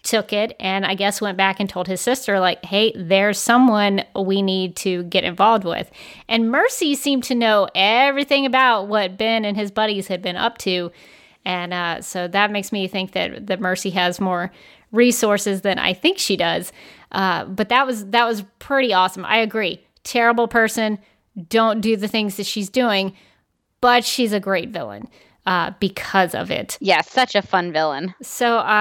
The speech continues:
Speaker 1: I liked getting to see how they, the three of them connected.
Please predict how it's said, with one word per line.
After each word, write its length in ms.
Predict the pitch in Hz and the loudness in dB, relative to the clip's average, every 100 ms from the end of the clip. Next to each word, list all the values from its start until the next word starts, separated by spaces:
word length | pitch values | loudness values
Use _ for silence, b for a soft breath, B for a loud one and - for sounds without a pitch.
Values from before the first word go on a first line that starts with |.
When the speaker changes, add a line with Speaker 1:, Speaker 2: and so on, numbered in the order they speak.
| 202 | 2
Speaker 1:
I 160 | - 214 | 0 -2
liked 400 | 220 233 - 220 | 0 -2 -4 -6
getting 280 | 214 202 196 | -4 -4 -4
to 100 | 202 | -6
see 440 | - - 208 202 | -8 -6 -4 -2
how 680 | 180 - 208 208 196 175 180 - | -4 -4 2 4 4 2 -4 -2
they, 520 | 196 190 190 185 - 196 | 0 2 2 0 -2 -8
the 140 | 190 | -10
three 400 | - 226 254 254 | -6 -2 4 4
of 140 | 220 | 4
them 200 | 202 190 | 2 -2
connected. 760 | 185 196 190 233 240 202 170 | -4 -6 0 0 0 -4 -4